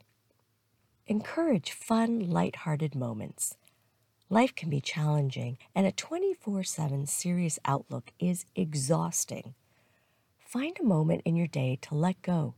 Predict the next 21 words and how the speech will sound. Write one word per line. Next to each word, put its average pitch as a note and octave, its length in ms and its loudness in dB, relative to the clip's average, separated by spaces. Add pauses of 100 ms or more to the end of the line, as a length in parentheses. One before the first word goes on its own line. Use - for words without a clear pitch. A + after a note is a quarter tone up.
(140)
smile, B3 560 -2 (180)
or A#3+ 140 4
laugh B3 380 2 (100)
to F3+ 100 -2
lessen F3+ 380 0
any F#3+ 180 2
difficulties. - 800 -6 (500)
Remind A3+ 440 4
yourself C#3+ 520 0
each - 280 0
day C#3 260 0
to G3 140 -6
find C#4+ 360 -2
a - 140 -6
bright D#4 260 -2
spot A#2 340 -6 (240)
that - 120 0
makes - 380 0
you G#3+ 120 4
feel F3+ 520 0
good. - 340 -2